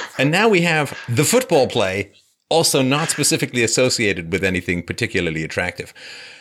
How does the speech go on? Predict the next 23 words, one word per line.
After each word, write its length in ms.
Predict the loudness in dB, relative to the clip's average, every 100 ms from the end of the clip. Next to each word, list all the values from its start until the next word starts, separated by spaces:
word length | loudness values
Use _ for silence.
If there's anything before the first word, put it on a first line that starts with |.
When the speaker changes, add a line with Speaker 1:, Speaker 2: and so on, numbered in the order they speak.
| _
Speaker 2:
She 200 | -2 0
said, 220 | 2 2 2
"It 100 | 0
was 140 | 0
thirty 320 | 2 2 2
minutes 280 | 2 2 0
of 100 | 0
me 120 | 0 0
getting 320 | 0 0 -2
up 180 | 0 2
and 140 | 4
moving 440 | 4 2 -2 -6 -2
and 120 | 0
him 140 | 0
following 720 | -2 -4 0 2 2 -2 -4 -10 _ _
and 100 | 0
sticking 420 | 0 0 -2 0 0
his 180 | 0
fingers 360 | 0 0 0 0
down 220 | 0 -2
my 140 | -2 -4
throat 340 | -2 2 2
again. 360 | 2 -2 -4